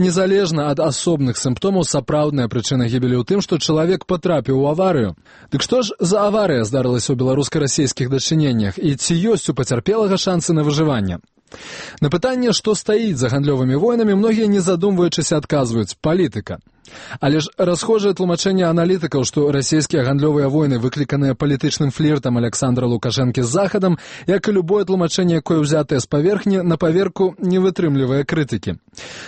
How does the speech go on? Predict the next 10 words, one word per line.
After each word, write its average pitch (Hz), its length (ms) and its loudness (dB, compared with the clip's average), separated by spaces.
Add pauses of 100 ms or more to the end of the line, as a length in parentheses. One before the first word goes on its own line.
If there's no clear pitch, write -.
(140)
Ну, 214 80 2
па-першае, 160 560 -2
гэтая 185 320 0
гіпотэза 180 560 0
выстаўляе 165 480 0
ачольнікаў 185 560 0
Крамля 160 320 2
ў 156 80 0
выглядзе 165 480 2
нейкіх 156 400 -2